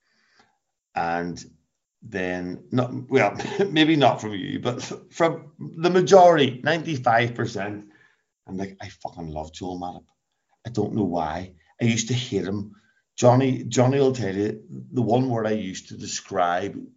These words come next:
Joel Matip with was passive. He was so passive.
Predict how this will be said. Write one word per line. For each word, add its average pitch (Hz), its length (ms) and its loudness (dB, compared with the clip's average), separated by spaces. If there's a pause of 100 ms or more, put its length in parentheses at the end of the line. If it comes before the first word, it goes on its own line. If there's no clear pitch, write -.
(640)
Joel 92 320 -8
Matip 87 400 -6
with 98 260 -8
was - 180 -10 (340)
passive. - 600 -14 (680)
He - 60 -16
was - 100 -8
so 160 560 0
passive. - 520 -8